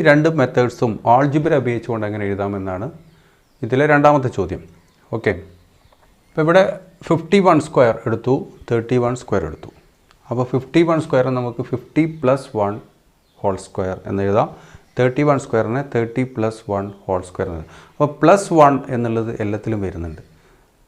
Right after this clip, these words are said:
ഫിഫ്റ്റി എന്തായി മാറി? തേർട്ടി ആയി മാറി. പിന്നെ ഇപ്പോൾ ട്വൻറ്റി വൺ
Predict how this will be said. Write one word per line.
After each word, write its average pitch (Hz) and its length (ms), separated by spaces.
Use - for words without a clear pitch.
ഫിഫ്റ്റി 135 420
എന്തായി 123 300
മാറി? 107 220
തേർട്ടി 110 340
ആയി 98 140
മാറി. 80 200
പിന്നെ 135 220
ഇപ്പോൾ 160 200
ട്വൻറ്റി 147 300
വൺ 170 80